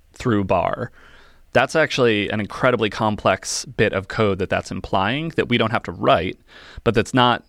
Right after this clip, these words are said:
generated. It doesn't live in our application. It's generated at runtime. It defines a ton of methods. It builds up a bunch of things. And what I've been doing more lately is actual ahead of time code generation. So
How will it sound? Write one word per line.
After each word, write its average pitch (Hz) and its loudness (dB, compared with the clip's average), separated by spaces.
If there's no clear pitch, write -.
generated. 104 0
It 85 -6
doesn't 113 0
live 101 0
in 98 -2
our 90 -4
application. 87 -6
It's - -8
generated 95 -2
at 101 0
runtime. 92 -6
It 127 -6
defines 113 0
a 113 -2
ton 107 0
of 101 -2
methods. 98 -2
It 95 -2
builds 104 4
up 92 -2
a 92 -2
bunch 92 -2
of 98 -6
things. 95 -4
And 95 -6
what 110 2
I've 101 0
been 98 -2
doing 95 -4
more 131 4
lately 98 -2
is 95 -4
actual 98 -2
ahead 110 0
of 98 -4
time 98 -6
code 95 -2
generation. 95 -6
So 92 2